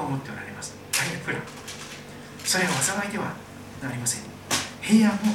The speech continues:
える計画です。あなた方にへ-、将来と希望を与えるためのものだ。三点セットです。平安と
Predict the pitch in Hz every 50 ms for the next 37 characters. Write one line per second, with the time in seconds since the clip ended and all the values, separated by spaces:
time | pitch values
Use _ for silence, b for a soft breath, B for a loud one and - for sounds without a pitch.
0 | - - - - - - - - - - - - - - - - - - - -
1 | - - - - - - - - - - - - - - - - - - 175 190
2 | 180 180 - 170 - - 156 139 135 - - 175 - 175 - - - - 226 262
3 | 247 220 202 185 180 180 196 202 202 196 - - - 170 175 214 220 220 - -
4 | - - - 214 208 - - - - - - - - - - 107 - 214 220 -
5 | - - - - - - - - - - - - - - - - - - - -
6 | - - - - 151 151 160 139 131 - - 120 - - - - - - - -
7 | - - - - - - - 185 208 190 180 170 170 160 - - 170 - -